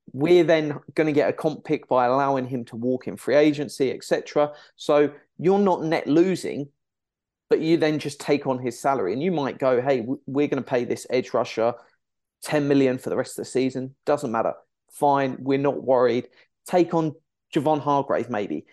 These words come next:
The Eagles have lost their quarterback through injury, and they're willing to dump a player because it doesn't make sense to them." That's the sort of move where you can be really aggressive,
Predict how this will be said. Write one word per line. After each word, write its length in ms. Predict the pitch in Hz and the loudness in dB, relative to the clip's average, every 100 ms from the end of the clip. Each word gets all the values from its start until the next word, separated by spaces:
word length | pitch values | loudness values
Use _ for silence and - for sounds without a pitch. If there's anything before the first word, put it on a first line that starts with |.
| _ | _
The 60 | 135 | 4
Eagles 400 | 147 151 143 139 | 6 6 4 2
have 140 | 135 127 | 0 2
lost 240 | 139 - | 0 2
their 100 | 117 | -2
quarterback 500 | - 139 71 117 - | 0 -2 0 -2 -2
through 160 | - 131 | -2 -2
injury, 500 | 139 131 131 135 123 | -2 0 2 4 2
and 180 | 113 - _ _ _ _ - | -2 -10 _ _ _ _ 0
they're 200 | 143 143 | 4 6
willing 300 | 139 131 127 | 4 2 0
to 100 | 135 | -4
dump 340 | - 131 131 | 0 0 0
a 60 | 120 | -8
player 340 | - 131 123 | 0 2 2
because 320 | 113 - 123 | 0 -4 -6
it 120 | - - | -6 -6
doesn't 280 | 120 - | -6 -6
make 160 | - - | -10 -10
sense 280 | - 131 - | -6 -6 -6
to 120 | 143 | -2
them." 200 | 131 131 131 _ _ _ | 0 -2 -4 _ _ _
That's 260 | 170 190 170 | -4 -2 -2
the 100 | 175 | -4
sort 260 | - 156 139 | 0 0 2
of 40 | |
move 200 | 147 123 | 2 2
where 100 | 120 | 0
you 140 | 117 | 0
can 80 | 131 | -2
be 140 | 123 123 | -2 0
really 400 | 147 160 156 147 | 4 6 6 4
aggressive, 600 | 139 135 - - - | 2 -2 -2 -8 -8